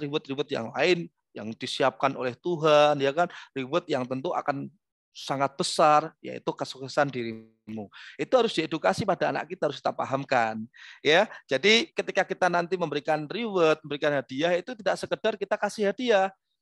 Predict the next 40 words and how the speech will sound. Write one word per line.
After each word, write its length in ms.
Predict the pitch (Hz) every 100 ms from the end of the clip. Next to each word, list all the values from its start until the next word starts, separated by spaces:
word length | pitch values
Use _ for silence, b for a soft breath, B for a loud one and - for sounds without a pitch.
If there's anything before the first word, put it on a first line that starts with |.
| _
sehingga 400 | _ - 147 208
tidak 320 | 233 190 151
ada 80 | 233
di 160 | 240 247 165
dalam 240 | 160 160 165
pikiran 320 | 175 175 170
anak, 320 | 165 190 214
"Oke, 400 | 156 147 226 220 -
Kak, 160 | 143
saya 160 | - 208
harus 160 | 175 -
ranking 320 | 170 175 165
satu 320 | 196 202 226
nih, 160 | 208 214 _ _ -
nilai 160 | 165
saya 160 | 190 175
harus 80 | 156
bagus, 320 | 185 185 208
nanti 240 | 147 147
kalau 160 | 165 147
ranking 160 | 143 -
satu 160 | 202
dapat 320 | 170 143 143
hadiah 240 | 131 147 147
ini." 320 | 190 185 170 - B B
Karena 240 | - 254 269
selama 320 | 214 190 175
ini 240 | 196 294 - B -
dia 160 | 220
merasa 320 | 214 190 -
kalau 240 | 269 196 180
s-, 160 | - _
dapat 320 | 147 135 156 _ -
da-, 160 | 156 -
ranking 240 | 160 160
satu, 320 | - 135 226
dia 160 | 277 311
langsung 160 | 208
dikasih 320 | 196 190 202 190
hadiah, 320 | 214 196